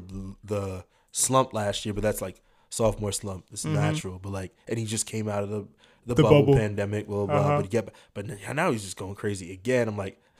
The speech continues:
Speaker 1: Tyler Herro's doing the thing.
Speaker 2: Exactly.
Speaker 1: So I don't know who else I would,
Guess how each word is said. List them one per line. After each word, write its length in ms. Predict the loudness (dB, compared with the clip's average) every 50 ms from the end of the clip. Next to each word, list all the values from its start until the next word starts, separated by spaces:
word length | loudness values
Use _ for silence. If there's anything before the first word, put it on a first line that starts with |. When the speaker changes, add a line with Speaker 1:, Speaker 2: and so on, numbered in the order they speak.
| -20 -20 _
Speaker 1:
Tyler 260 | 2 4 4 4 4
Herro's 260 | 4 4 4 2 2 2
doing 240 | 2 4 4 4 2
the 60 | -2
thing. 340 | -4 -6 -6 -6 -6 -8 -10 -10
Speaker 2:
Exactly. 640 | -10 -8 -6 -2 0 2 2 0 0 -2 -6 -8 -6 -8
Speaker 1:
So 380 | -6 -4 -4 -4 -4 -4 -6 -10 _ _ _ _ _ _ _ _ _ _ _ _ _ _ _ _ _ 2
I 100 | 4 4
don't 200 | 4 2 2 -2
know 240 | -4 -4 -4 -4
who 200 | -6 -6 -8 -4
else 280 | -2 0 0 0 -2 -4
I 100 | -4 -6
would, 180 | -6 -6 -8